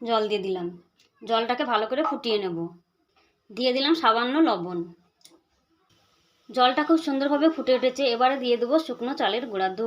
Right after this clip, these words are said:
কাপ পরিমাণে দিয়ে দিলাম শুকনো চালের গুঁড়া। আপনাদের এখানে যদি ভিজা চালের গুঁড়ো হয়, তাহলে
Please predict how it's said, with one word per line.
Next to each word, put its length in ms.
কাপ 180
পরিমাণে 320
দিয়ে 120
দিলাম 240
শুকনো 340
চালের 260
গুঁড়া। 180
আপনাদের 360
এখানে 280
যদি 220
ভিজা 240
চালের 220
গুঁড়ো 220
হয়, 160
তাহলে 240